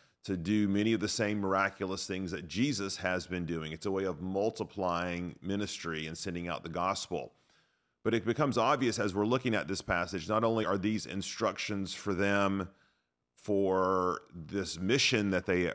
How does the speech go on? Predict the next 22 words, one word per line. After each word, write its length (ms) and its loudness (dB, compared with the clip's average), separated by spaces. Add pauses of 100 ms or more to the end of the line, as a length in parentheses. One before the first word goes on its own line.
(100)
undertake 640 -2 (240)
when, 380 -4 (680)
you 100 -8
know, 120 0
while 200 2
Jesus 480 0
is 140 -6
ministering 760 -4 (300)
there 220 -2
with 240 0
them 200 2
on 120 -2
earth, 260 -2 (480)
it's 180 0
also 600 2
instructions 1000 -4
for 840 2
ministry 920 -4 (360)
that 200 -4
they 100 2
will 200 2
have 380 0